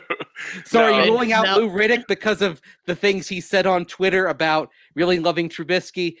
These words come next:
Speaker 2: really loving Dwayne Haskins back in twenty nineteen,
Speaker 1: No,
Speaker 2: et cetera?
Speaker 1: um, <clears throat> I, so, uh, anyone who has done this long enough
Speaker 2: Yeah.
Speaker 1: knows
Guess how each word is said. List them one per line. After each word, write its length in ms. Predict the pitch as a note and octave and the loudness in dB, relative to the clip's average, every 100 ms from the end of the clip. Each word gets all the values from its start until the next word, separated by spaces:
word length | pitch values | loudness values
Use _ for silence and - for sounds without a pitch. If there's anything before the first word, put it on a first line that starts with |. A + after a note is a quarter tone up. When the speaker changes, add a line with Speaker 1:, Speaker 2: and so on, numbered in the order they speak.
| _ | _
Speaker 2:
really 320 | C#3 F3+ F3+ | -2 0 2
loving 400 | D#3+ E3 E3 E3+ | 2 0 0 -2
Dwayne 320 | D#3+ D3+ E3+ D#3+ | -2 -4 -2 -2
Haskins 520 | D3 D#3+ - F3+ D3+ | -2 -2 -4 -6 -2
back 280 | F3 C#3+ - | -2 -2 -4
in 100 | E3 | -8
twenty 320 | - D#3+ D#3+ | -6 -4 -2
nineteen, 560 | D#3 D#3+ - D#3+ E3 D#3+ _ _ | -4 -6 -8 -8 -8 -10 _ _
Speaker 1:
No, 240 | C#3+ F#3 E3+ | -6 -2 0
Speaker 2:
et 40 | C#3+ | 0
cetera? 200 | D3 C#3+ D#3 D3 | -2 -2 0 2
Speaker 1:
um, 200 | C#3+ C#3 _ | 0 -4 _
<clears throat> 120 | - A#3 F#3+ F3 - | -8 -6 -6 -10 -8
I, 260 | - F#3 A#3+ - | -2 -2 -2 -6
so, 300 | - F3 D#3+ - _ _ _ _ | -2 2 2 -2 _ _ _ _
uh, 20 | B2 - A2 - _ _ | -16 -14 -20 -20 _ _
anyone 480 | G3+ B3+ C#4 C4 A#3 | -4 -2 0 0 0
who 140 | G#3 | -2
has 120 | F#3 D3+ | -4 -2
done 260 | D#3+ D#3 | -2 -2
this 180 | D3+ C#3+ | -4 -8
long 260 | C#3 C3 A#2+ | -4 -4 -4
enough 320 | G#2+ G2+ - _ | -8 -10 -12 _
Speaker 2:
Yeah. 120 | - D#3+ _ _ - | -20 -20 _ _ -14
Speaker 1:
knows 680 | D3 D#3 D#3 D#3 D3 - | -4 0 2 0 -2 -8